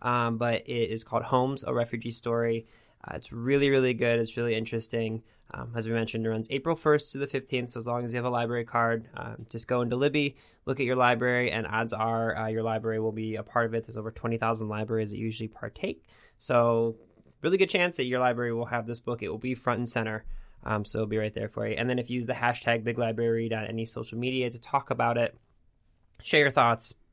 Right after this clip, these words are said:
share a picture, whatever you wanna do, uh, you have a chance to win a Kobo Aura H two O from Overdrive and our sister company, Kobo,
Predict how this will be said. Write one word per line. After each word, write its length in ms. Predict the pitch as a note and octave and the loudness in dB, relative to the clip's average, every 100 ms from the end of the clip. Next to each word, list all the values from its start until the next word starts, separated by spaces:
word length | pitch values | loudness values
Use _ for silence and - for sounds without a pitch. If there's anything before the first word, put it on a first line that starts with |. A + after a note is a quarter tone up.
| - | -8
share 260 | - C3+ | -4 -2
a 60 | B2 | -4
picture, 260 | A#2 - A2+ | -6 -4 -2
whatever 200 | A#2+ A#2+ | 0 0
you 60 | |
wanna 140 | B2 A2+ | 0 2
do, 160 | A2 A2 - _ _ - | -2 -4 -14 _ _ -2
uh, 60 | C3+ | 0
you 60 | |
have 80 | B2 | 0
a 20 | |
chance 260 | A#2 B2 A#2 | 0 -4 -4
to 100 | B2+ | -2
win 140 | A#2+ A#2+ | -2 -2
a 120 | A#2+ | -4
Kobo 640 | - C3 B2 B2+ B2+ - | -2 0 4 4 4 0
Aura 420 | C3 B2+ A#2+ A#2+ - | 0 2 4 2 0
H 220 | B2+ - | -4 -6
two 180 | - F3+ | -2 0
O 220 | - - _ | -2 -4 _
from 340 | - A#2+ A2+ A2+ | -2 0 0 -2
Overdrive 560 | G#2+ A2+ A#2 A2+ A2+ G#2+ | -6 -4 -2 0 -2 -4
and 180 | G#2 | -6
our 160 | G#2 G#2 | -8 -8
sister 320 | - A2+ - | -12 -14 -12
company, 600 | A2+ A2 B2+ A#2+ A#2+ B2 | -10 -8 -6 -4 -4 -6
Kobo, 360 | - D4+ - | -6 -6 -8